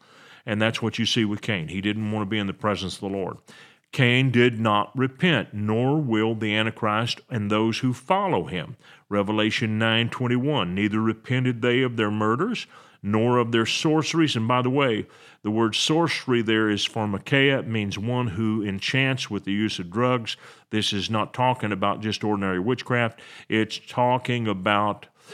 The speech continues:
uh, using drugs to take people into a spiritual realm. "Nor of their fornication, nor of their thefts." This, these are the four prominent sins of Revelation.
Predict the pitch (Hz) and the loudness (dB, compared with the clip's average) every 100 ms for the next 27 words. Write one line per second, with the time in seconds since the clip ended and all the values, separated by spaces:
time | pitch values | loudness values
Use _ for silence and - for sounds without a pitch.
0 | - 101 104 - 107 110 131 120 117 110 | -10 -2 -2 -2 0 4 4 4 2 0
1 | 104 98 120 117 101 95 101 - - 107 | -2 0 2 2 0 -4 -8 -8 -6 -4
2 | - 110 - 120 110 107 104 104 95 104 | 0 -2 0 -2 -2 -2 -2 -2 -4 -4
3 | - - 113 101 98 98 104 80 - - | -4 -2 -4 -2 -4 -2 -4 -6 -12 -20
4 | - - 117 117 127 120 110 107 101 113 | -20 -10 0 2 4 2 2 0 0 -2
5 | 104 95 - 151 143 139 131 131 120 120 | -2 -2 2 2 4 0 0 0 0 0
6 | 113 110 107 95 101 98 - 120 98 78 | 0 0 -2 0 0 0 -4 -2 -2 -2
7 | - - 98 95 117 120 104 104 98 - | -4 -4 -4 -2 0 0 0 -2 -2 -2
8 | 123 120 - - 117 113 104 95 - 123 | -2 -2 -4 -4 -2 0 -2 -2 0 0
9 | 110 107 90 95 95 92 98 98 95 80 | 0 -2 -4 -2 -2 -2 -2 -2 -4 -10